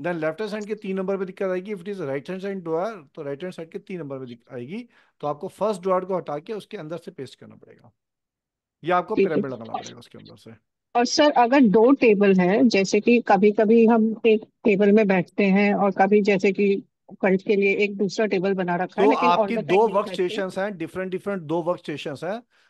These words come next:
Speaker 1: दोनों वर्क स्टेशन को डिफरेंटली उर्जित करना पड़ेगा।
Speaker 2: ओके, ओके, thank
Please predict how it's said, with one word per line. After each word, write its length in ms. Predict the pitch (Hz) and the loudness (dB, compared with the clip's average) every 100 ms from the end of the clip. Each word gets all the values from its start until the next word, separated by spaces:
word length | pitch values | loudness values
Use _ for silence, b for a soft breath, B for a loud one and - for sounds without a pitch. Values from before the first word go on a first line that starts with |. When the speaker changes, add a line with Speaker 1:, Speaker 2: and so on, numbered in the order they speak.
| _ | _
Speaker 1:
दोनों 340 | 131 165 220 196 | -4 0 0 0
वर्क 180 | 190 | -2
स्टेशन 280 | - 165 175 | -4 -10 -8
को 100 | 180 | -8
डिफरेंटली 460 | 185 147 160 151 170 | -6 -8 -8 -8 -8
उर्जित 320 | 131 120 120 | -8 -10 -14
करना 200 | 107 104 | -16 -18
पड़ेगा। 360 | 101 98 98 98 _ _ _ _ _ _ _ _ _ _ _ | -20 -20 -20 -20 _ _ _ _ _ _ _ _ _ _ _
Speaker 2:
ओके, 340 | 208 185 _ 156 - - _ 208 | -6 -6 _ -16 -16 -20 _ -8
ओके, 220 | 180 _ | -8 _
thank 380 | _ _ - | _ _ -20